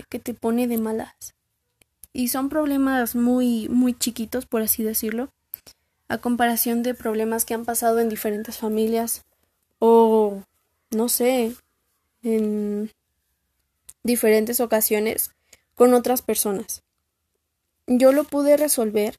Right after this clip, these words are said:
sí, con el diálogo, obviamente. No, no llegamos a golpes ni nada. Y nosotros somos unas personas,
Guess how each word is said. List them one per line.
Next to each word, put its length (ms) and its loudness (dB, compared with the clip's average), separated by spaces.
sí, 320 -2
con 180 0
el 140 -2
diálogo, 440 0
obviamente. 640 -4
No, 400 2
no 140 0
llegamos 480 -2
a 80 -4
golpes 500 -6
ni 100 -4
nada. 320 -4
Y 100 -2
nosotros 480 0
somos 440 -2
unas 280 -4
personas, 960 -4